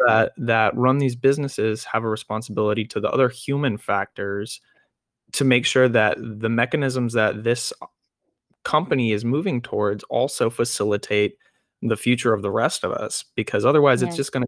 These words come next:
Speaker 1: consume, consume, and consume. And that's just the company itself.
Speaker 2: Yep.
Speaker 1: It perpetuates consumption, but companies are, are, are, they don't have a,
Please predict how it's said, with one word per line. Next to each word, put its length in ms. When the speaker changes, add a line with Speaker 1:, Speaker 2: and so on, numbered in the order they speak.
Speaker 1:
consume, 340
consume, 380
and 100
consume. 460
And 160
that's 160
just 220
the 80
company 500
itself. 760
Speaker 2:
Yep. 400
Speaker 1:
It 120
perpetuates 680
consumption, 500
but 180
companies 640
are, 500
are, 320
are, 120
they 240
don't 200
have 360
a, 60